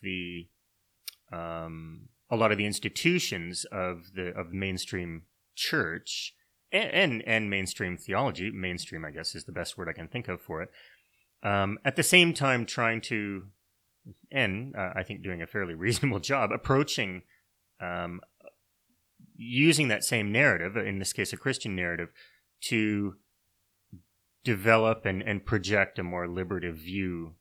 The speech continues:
either towards the poor or towards, um, towards various, uh, towards nations in, or countries in Latin America or towards women or,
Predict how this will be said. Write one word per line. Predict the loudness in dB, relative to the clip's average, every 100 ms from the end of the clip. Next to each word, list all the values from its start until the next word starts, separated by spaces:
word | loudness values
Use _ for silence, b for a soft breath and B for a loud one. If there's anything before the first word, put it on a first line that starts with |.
| _ _ _ _ _ -4
either | -2 -2
towards | -4 -4 -4 -6 -10
the | -2
poor | 4 4 4 2
or | 0 -4
towards, | -4 -6 -4 -4 -6 -6 -8 -8
um, | -10 -8 -8 -10 -14 -18 _ -20 -20 -20 -20 -20 -20 -20 -8
towards | -4 -4 -4
various, | -2 -2 -2 -4 -6 -8
uh, | -10 -6
towards | -2 -2 0
nations | -2 -2 -4 -6 -6
in, | -8 -6
or | -6 -6 -10 -8
countries | -4 -4 -4 -6
in | -6
Latin | -6 -2
America | 0 0 2
or | 0 0
towards | -4 -8 -6
women | 0 0 0 -2
or, | -6 -8